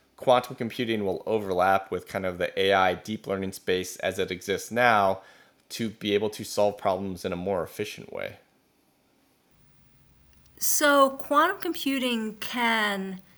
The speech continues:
Speaker 2: compute, do the computation for machine learning, um, quite quickly. There is one caveat, and that is if you have data sets,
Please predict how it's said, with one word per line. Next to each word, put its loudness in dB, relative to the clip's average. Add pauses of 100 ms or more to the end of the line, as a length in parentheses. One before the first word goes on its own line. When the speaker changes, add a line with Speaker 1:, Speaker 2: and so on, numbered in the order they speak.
(420)
Speaker 2:
compute, -4 (380)
do -2
the -2
computation 0
for -2
machine -6
learning, -8 (520)
um, 0
quite -6
quickly. -8 (400)
There 4
is 4
one 0
caveat, 2
and -2
that 4
is -2
if -2
you -4
have 0 (340)
data 2
sets, -6